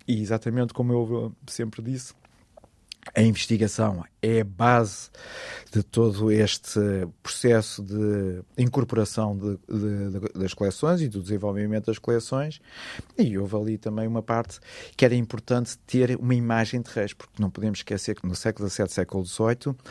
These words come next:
as pessoas podiam se curar pelo toque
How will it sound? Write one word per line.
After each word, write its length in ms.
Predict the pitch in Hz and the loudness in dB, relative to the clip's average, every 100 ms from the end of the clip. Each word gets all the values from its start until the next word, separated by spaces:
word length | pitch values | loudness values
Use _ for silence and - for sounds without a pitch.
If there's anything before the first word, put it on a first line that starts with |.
| - - - | -14 -12 -4
as 120 | 120 | -4
pessoas 560 | - - - 92 98 - | -6 -16 -8 -4 -4 -4
podiam 380 | - 101 110 107 | -8 -4 -2 -2
se 120 | - | -6
curar 500 | - 107 101 117 127 - - - - | -6 0 4 4 2 -12 -20 -20 -2
pelo 260 | 180 147 104 _ | 0 2 -2 _
toque 340 | - 107 - | 2 2 2